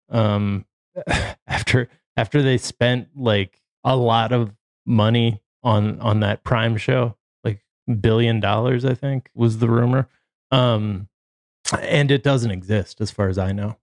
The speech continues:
that show. Like, I don't, I don't know anybody who watched it and is like, "What I'm excited about is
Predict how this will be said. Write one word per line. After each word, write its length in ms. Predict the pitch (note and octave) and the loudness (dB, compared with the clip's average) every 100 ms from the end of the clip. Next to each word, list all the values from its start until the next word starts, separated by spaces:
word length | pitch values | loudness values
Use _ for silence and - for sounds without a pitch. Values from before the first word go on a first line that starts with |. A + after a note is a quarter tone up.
| _ | _
that 180 | A2+ A#2 | -4 -4
show. 360 | - - C#3+ - _ - | -4 -4 -4 -6 _ -6
Like, 140 | B2 | -2
I 80 | A#2 | -2
don't, 160 | A2 - | -2 -2
I 100 | A#2+ | 0
don't 260 | G#2 A2 | 0 0
know 480 | G#2+ G2 F#2+ F#2+ G#2+ _ _ _ - | 0 0 0 -2 -8 _ _ _ -2
anybody 480 | B2+ A2+ A2 G#2+ G2+ | 2 2 2 2 2
who 120 | A2 | 2
watched 460 | F#2 F#2 F#2 - | 2 -2 -4 -4
it 160 | G2+ - | -4 -2
and 80 | A2+ | 0
is 140 | F#2 | 0
like, 360 | F2+ F2 F2 E2+ - | -2 -4 -4 -6 -2
"What 180 | G2+ G#2+ | 0 2
I'm 200 | C#3 B2 | 2 0
excited 440 | - G#2 F#2+ F2+ | -2 -2 -2 -2
about 260 | F#2 F2+ F#2 | -2 -2 -2
is 160 | F#2 | -8